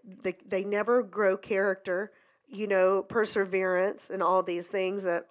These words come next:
all these, all that causes. So, yeah, so it, and then it goes back to the codependency thing. It still goes back to, like, being people's Holy Spirit,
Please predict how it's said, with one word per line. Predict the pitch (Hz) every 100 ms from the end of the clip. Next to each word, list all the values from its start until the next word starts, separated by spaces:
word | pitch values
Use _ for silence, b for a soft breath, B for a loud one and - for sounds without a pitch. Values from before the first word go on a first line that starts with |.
| -
all | 180 180
these, | 180 175 165 -
all | 180 175
that | 170 -
causes. | - 196 208 165 156
So, | - 160 170 B B -
yeah, | 226 220
so | - 226
it, | 208 -
and | 208 220
then | 240
it | 240
goes | 226 226
back | 196 202 190
to |
the | 196
codependency | 196 220 202 196 214 208 202 226 196
thing. | 196 185
It | 175 -
still | 226 202
goes | 196 196
back | 175 190 170
to, | - 208
like, | 180 170
being | - 196 190
people's | 208 175 185
Holy | 196 175 170
Spirit, | - - 208 202 196